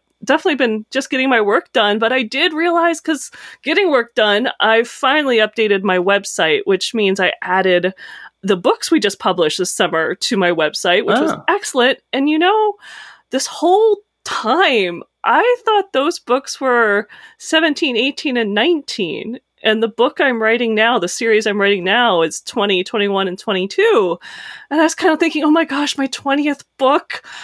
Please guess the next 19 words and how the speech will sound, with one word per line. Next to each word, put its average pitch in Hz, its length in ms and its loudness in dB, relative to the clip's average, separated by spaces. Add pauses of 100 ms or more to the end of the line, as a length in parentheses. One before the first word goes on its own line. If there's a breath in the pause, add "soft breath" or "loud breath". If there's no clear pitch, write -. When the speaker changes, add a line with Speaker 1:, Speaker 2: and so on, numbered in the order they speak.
(260 loud breath)
Speaker 1:
I 226 100 2
am 254 180 0
so - 340 2
excited. 262 540 0
I'm 226 100 2
gonna 226 180 0
break 226 300 0
out 226 180 0
the 262 60 -2
good 214 240 0
scotch. 185 540 0
I'm 214 80 -4
gonna 196 180 -2
have 196 160 -2
a, 190 180 -2
a 202 120 -2
little, 185 400 -4
you 196 160 -8
know, 135 220 -8